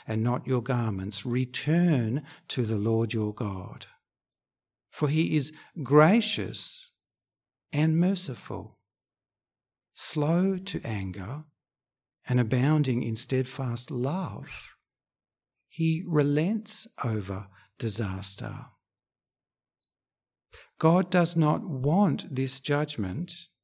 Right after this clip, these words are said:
to come upon his people. He has to be perfectly just, but he does not want his people to face his perfect just-, justice and, and judgment. He,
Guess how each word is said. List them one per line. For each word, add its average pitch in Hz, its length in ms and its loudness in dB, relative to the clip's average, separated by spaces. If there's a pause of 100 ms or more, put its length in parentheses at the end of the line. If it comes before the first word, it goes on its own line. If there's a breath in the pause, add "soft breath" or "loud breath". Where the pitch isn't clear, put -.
(120)
to - 80 -6
come 139 320 -2
upon 123 360 -2
his 113 220 -6
people. 131 600 -10 (1500)
He 170 140 -4
has - 340 0
to - 120 0
be 127 200 0
perfectly 131 920 -4
just, 165 680 -2 (420)
but 165 140 6
he 160 80 6
does 160 220 4
not 156 100 2
want 151 200 4
his 135 140 0
people 196 440 2
to 131 100 -4
face 135 460 -2 (260 loud breath)
his 143 180 0
perfect 147 480 0
just-, - 480 -6
justice 185 520 0
and, 156 140 0
and 160 260 0
judgment. 190 420 4
He, 180 260 -2